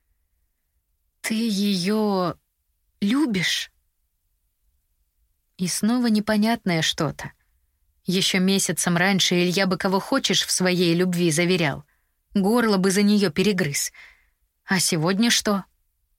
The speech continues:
«Не знаю, Устя. Это как огонь. Чёрный,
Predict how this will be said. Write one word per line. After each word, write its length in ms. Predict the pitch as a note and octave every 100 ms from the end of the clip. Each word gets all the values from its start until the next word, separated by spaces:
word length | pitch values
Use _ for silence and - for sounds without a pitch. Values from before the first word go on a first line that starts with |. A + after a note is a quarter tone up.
| _ _ _ _ _ _ _ _ _ _ _ -
«Не 240 | A3 A3
знаю, 460 | F#3 F#3+ A3+ A#3+ F3+
Устя. 520 | F3+ D#3+ - - C#3+ _ _ _ _ _ -
Это 300 | F#3+ - F3+
как 220 | F#3 G3+
огонь. 480 | G3+ F#3+ F3+ D3+ D3+ _ _ _ _ _ _
Чёрный, 640 | - - C4+ A#3 D3+ D3